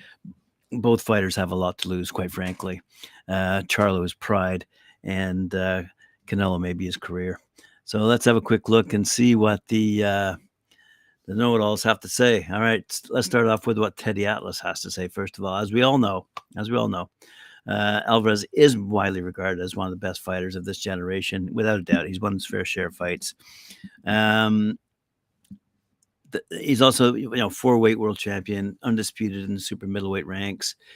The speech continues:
And, uh, he's returning in the weekend to defend against four-belt super welterweight champ, uh, Jermell Charlo. Okay, so Teddy Atlas had this to say. "Canelo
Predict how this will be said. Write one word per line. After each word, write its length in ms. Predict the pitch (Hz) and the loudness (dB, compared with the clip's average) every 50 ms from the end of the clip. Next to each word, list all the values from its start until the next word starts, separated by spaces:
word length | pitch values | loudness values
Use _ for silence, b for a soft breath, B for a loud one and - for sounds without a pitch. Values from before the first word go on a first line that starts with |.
| b b b b b b b - | b b b b b b b -4
And, 280 | 98 104 104 107 104 104 | -2 0 2 2 2 2
uh, 60 | 107 | 2
he's 240 | 123 123 127 123 120 | 4 4 4 4 4
returning 420 | 110 - - 104 98 95 95 95 | 0 0 0 0 0 0 -2 -2
in 120 | 90 90 | -4 -4
the 60 | 90 90 | -6 -6
weekend 440 | 92 92 92 - - 95 95 95 | -6 -6 -8 -8 -8 -8 -6 -6
to 80 | 98 98 | -6 -8
defend 280 | 104 - - 104 101 101 | -10 -8 -8 -6 -6 -4
against 400 | 95 - 95 95 90 - - _ | -4 -6 -8 -8 -8 -12 -12 _
four-belt 1080 | - 113 113 107 110 110 104 104 101 - _ _ _ _ - 104 101 95 92 - - | -2 0 2 4 4 4 4 2 -2 -4 _ _ _ _ -4 -4 -2 -2 -2 -4 -4
super 260 | - - 127 - 104 | -2 -4 -2 -2 -2
welterweight 440 | 92 90 90 92 - - 98 90 - | -4 -4 -6 -6 -6 -8 -10 -10 -8
champ, 340 | - - 90 92 92 87 - _ _ - | -10 -8 -8 -6 -6 -8 -10 _ _ -6
uh, 280 | 92 92 90 87 87 | -6 -4 -4 -4 -6
Jermell 320 | 90 - 92 87 85 82 - | -6 -8 -10 -10 -10 -10 -12
Charlo. 260 | - 80 80 - - 90 | -12 -16 -16 -14 -10 -12
Okay, 180 | - - - - _ _ _ _ - B B B B B B B B B | -8 -8 -8 -8 _ _ _ _ -14 B B B B B B B B B
so 260 | - 123 196 - _ _ _ _ _ b b b b b b b b b b b b _ _ _ _ _ - | 2 2 2 2 _ _ _ _ _ b b b b b b b b b b b b _ _ _ _ _ 4
Teddy 240 | 131 139 151 139 | 6 6 8 8
Atlas 300 | 120 113 - - 113 110 | 6 6 4 2 -6 -6
had 200 | - 95 98 78 | -4 -4 -6 -2
this 220 | - 107 104 90 - | 0 0 0 0 -2
to 140 | - - - | -8 -8 -8
say. 260 | - 85 78 - - - _ _ _ _ _ _ _ _ _ _ _ b b b b b b b - | -6 -6 -6 -10 -12 -14 _ _ _ _ _ _ _ _ _ _ _ b b b b b b b -4
"Canelo 500 | - 127 143 165 170 165 160 143 120 95 | 0 4 6 6 6 6 6 4 2 0